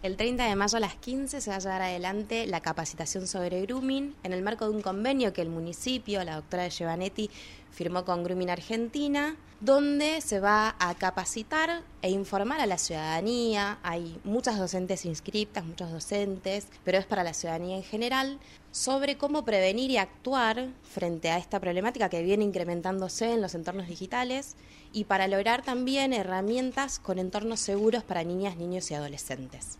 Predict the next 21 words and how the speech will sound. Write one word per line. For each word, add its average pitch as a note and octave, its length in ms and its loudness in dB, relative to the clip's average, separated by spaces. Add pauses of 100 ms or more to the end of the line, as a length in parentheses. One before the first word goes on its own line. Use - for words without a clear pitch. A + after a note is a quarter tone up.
(220)
La F#3+ 140 -2
capacitación F#3+ 640 -2
está A3 140 -4
a G3 40 -4
cargo A#3+ 280 0
de G#3 380 2 (120)
el E3+ 260 -4
doctor F#3+ 300 -2
Hernán F#3+ 240 0
Navarro, B3 560 0 (180)
que - 80 0
es - 60 2
quien F3+ 200 0
lidera F#3 360 2
Grooming F#3 300 0
Argentina A#3 800 0 (220)
y, F3+ 60 -2
bueno, E3 260 0
que F3 100 0
tiene G#3 280 4
una G3 480 4